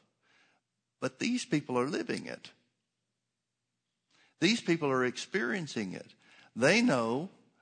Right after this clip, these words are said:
that outside of worshiping idols and temples to Diana and different things like that that they had in their city, outside of that, there is no, nobody anywhere that has any claim of a connection with God.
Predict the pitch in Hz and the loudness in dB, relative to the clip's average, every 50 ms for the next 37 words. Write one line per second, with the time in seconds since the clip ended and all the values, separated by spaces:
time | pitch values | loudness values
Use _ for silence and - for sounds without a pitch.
0 | _ _ - 127 131 110 - - 143 147 139 - - - 139 131 131 127 117 110 | _ _ 2 2 2 2 4 4 4 4 4 2 0 2 2 4 2 2 -2 -2
1 | 120 131 143 139 - - 139 127 123 120 120 120 120 127 131 127 - 131 123 - | -2 -2 -2 -2 -2 -2 0 2 4 4 4 4 2 0 -4 -6 -4 -4 -4 -2
2 | - 127 117 - 117 117 120 113 - - 123 113 123 117 117 117 113 113 110 113 | -2 -4 -4 -4 -6 -6 -6 -8 -8 -8 -4 0 2 2 2 2 0 -2 -4 -4
3 | 117 117 113 113 113 117 113 - 107 - - 113 113 107 110 107 110 107 - 104 | -4 -4 -4 -4 -4 -6 -6 -8 -8 -6 -6 -6 -4 -4 -4 -4 -4 -4 -4 -4
4 | 104 104 - 107 - 104 104 104 104 104 104 101 101 98 - - 101 98 92 101 | -6 -6 -8 -10 -10 -10 -10 -8 -10 -10 -10 -10 -10 -12 -10 -10 -8 -8 -8 -10
5 | 104 - _ _ _ _ _ _ _ _ _ _ _ - 147 156 156 - 160 147 | -12 -16 _ _ _ _ _ _ _ _ _ _ _ -2 0 0 0 0 0 2
6 | 143 135 131 131 147 170 - - - - 135 147 147 147 143 139 151 156 160 160 | 2 2 0 -2 -4 -4 -4 -4 -2 -2 0 0 0 0 0 0 0 0 0 0
7 | 180 143 - 123 127 143 151 156 147 139 147 143 143 143 143 143 160 190 240 262 | -2 -4 -6 -6 -4 0 0 0 2 2 4 4 4 2 0 0 0 0 0 0
8 | 262 196 131 120 127 135 127 131 135 143 135 135 131 - - - - - - _ | 0 0 0 0 0 0 -2 -2 0 0 2 2 0 -2 -4 -10 -14 -20 -20 _
9 | _ - 139 175 226 254 233 - - 139 127 131 143 147 135 123 117 123 123 - | _ -2 0 2 2 2 0 0 0 2 2 2 0 0 -2 -4 -4 -6 -6 -2
10 | 139 135 127 120 - - 127 123 127 135 135 143 165 - - - - - | -2 0 -2 -2 -4 -6 -6 -4 -4 -4 -6 -6 -6 -8 -8 -8 -10 -14